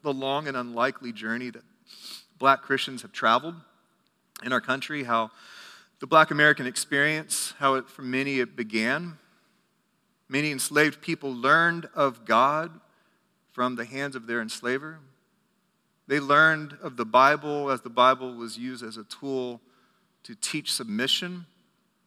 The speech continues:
And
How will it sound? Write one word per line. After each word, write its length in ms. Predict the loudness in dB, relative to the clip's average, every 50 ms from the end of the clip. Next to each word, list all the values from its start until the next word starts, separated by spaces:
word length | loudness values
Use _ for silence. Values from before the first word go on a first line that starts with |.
| _ _ _ _ _ _ _ _ _ _ _ _ _ _ _ _ _ _ _ _ _ _ _ _ _ _ _ _ _ _ _ _ _ _ _ _ _ _ _ _ _
And 420 | -4 0 0 0 0 -2 -4 -10